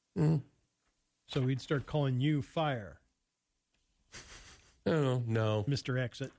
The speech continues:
Speaker 1: No, I don't think, you, no. Yeah.
Speaker 2: Well, he got
Speaker 1: Yeah.
Speaker 2: his claim to fame, right?
Speaker 1: Yeah, you, okay, you got your five minutes
Speaker 2: He
Speaker 1: on
Speaker 2: got his,
Speaker 1: shared media.
Speaker 2: he got his <laughs> five, he's got his couple minutes on
Speaker 1: Yeah,
Speaker 2: shared media.
Speaker 1: exactly.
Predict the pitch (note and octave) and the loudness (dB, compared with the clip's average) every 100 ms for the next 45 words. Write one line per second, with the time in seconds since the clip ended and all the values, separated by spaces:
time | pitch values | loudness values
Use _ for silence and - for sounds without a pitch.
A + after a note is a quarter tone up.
0 | _ _ A#2+ A2+ A2+ - - B2 A#2 A#2 | _ _ 0 2 0 -2 -4 -2 -2 -4
1 | - G#2+ - B2+ B2 - A#2 G#2+ G2 - | -6 -14 -10 -8 -8 -6 -4 -4 -6 -14
2 | _ _ _ - D2+ - _ _ _ _ | _ _ _ -16 -16 -16 _ _ _ _
3 | F#3+ C4+ B3+ A3 G#3 - G3+ G3+ E3 - | 0 0 2 0 0 -2 0 2 0 0
4 | D#3 C3 G2+ B2+ F3+ F3 F3+ E3+ D#3 F#3 | -2 -2 -2 0 0 0 -2 -6 -4 -6
5 | - C#3 B2+ D3+ C#3 - C#3 B2+ B2 A#2+ | -2 -2 0 -2 -4 -2 -2 0 -2 -2
6 | D#3 B2 E3+ F3 E3+ - E3+ D#3+ C#3+ C3+ | -2 -2 -2 -2 -6 -6 -2 0 2 0
7 | B2 A2+ A2 D3+ D#3+ D#3 C#3+ - - G3 | 0 0 -2 -2 -2 -2 -2 -4 -2 -2
8 | - - - - G3 - - G3+ F#3+ D#3+ | -2 -8 -10 -4 -4 -4 -4 -2 0 -2
9 | - F#3 F#3 E3 E3 D#3+ - C3+ C3 A#2+ | -2 -4 -2 -2 -2 -2 -2 -2 0 0
10 | D3 C#3+ C3+ B2+ B2 A2 A#2 A2+ G#2 A2 | -2 -2 -2 -2 -2 0 0 0 -2 -2
11 | G2 | -4